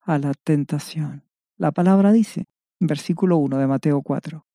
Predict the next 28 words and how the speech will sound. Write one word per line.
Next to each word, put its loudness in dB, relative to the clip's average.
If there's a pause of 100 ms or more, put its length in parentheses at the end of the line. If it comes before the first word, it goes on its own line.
(240)
"Entonces 2
Jesús 0
fue 0
llevado 2
por -2
el -2
Espíritu -2
al -4
desierto -4
para -4
ser -4
tentado 0
por -4
el -6
diablo". -10 (760)
Este -2
mismo 4
versículo -2 (440)
lo 2
vemos 4
en 8
Marcos 0
y -2
dice, -4
"Y 2
luego 4
el 2
Espíritu 0